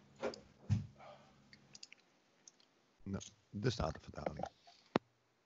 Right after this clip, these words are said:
En de koning van Sodom toog uit, hem tegemoet,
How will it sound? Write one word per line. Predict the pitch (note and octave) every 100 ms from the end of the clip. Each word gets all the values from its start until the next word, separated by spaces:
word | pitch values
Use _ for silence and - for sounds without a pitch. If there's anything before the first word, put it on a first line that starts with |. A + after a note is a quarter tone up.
| - - - - - - - - - - - - -
En | - A2+
de |
koning | A#2+ - F#3+ F#3+ C#3 C3+ -
van | A#2+ A#2
Sodom | - D#3+ D#3+ G#2 G2+ G#2
toog | - A#2+ G#2 -
uit, | A#2 G#2+ E2+ - - - - - -
hem | A2 A2
tegemoet, | - B2+ A2 C3+ - -